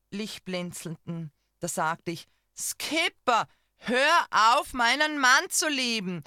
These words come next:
oder sag ihm, er muss sich darauf einlassen. Entweder oder.“ Da schlug er mich brutal auf den Mund. Dann,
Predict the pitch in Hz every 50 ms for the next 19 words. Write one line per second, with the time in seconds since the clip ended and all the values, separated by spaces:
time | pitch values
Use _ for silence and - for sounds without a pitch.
0 | - - - - - - - 202 220 254 269 285 - - 254 226 226 226 233 254
1 | 277 - 180 262 294 302 330 339 - - 254 262 240 233 226 - - 311 311 -
2 | - 247 214 220 226 233 254 302 - - - 269 294 311 339 370 415 381 349 302
3 | 262 247 226 220 - - - - 196 170 151 127 _ _ _ _ _ _ _ -
4 | 175 170 147 - 143 139 131 123 123 - 139 156 220 277 _ _ _ _ - 277
5 | 285 285 285 269 - 147 120 107 117 - _ _ _ _ _ _ _ _ _ _
6 | _ _ _ _ _ _ - _ _ _ _ _ _ _ _ _ _ _ - 202
7 | 196 - - - 254 277 311 285 285 269 277 285 - - - - 294 320 320 -
8 | _ _ _ _ - 330 302 311 339 381 403 392 370 349 359 - - - 359 349
9 | 349 339 339 330 330 320 262 220 196 175 147 - - - _ _ _ _ _ _
10 | _ _ _ _ _ _ _ _ _ _ _ _ _ _ _ _ _ _ _ _
11 | _ _ _ _ _ _ _ _ _ _ _ _ _ _ _ _ _ _ _ _
12 | - - 170 170 -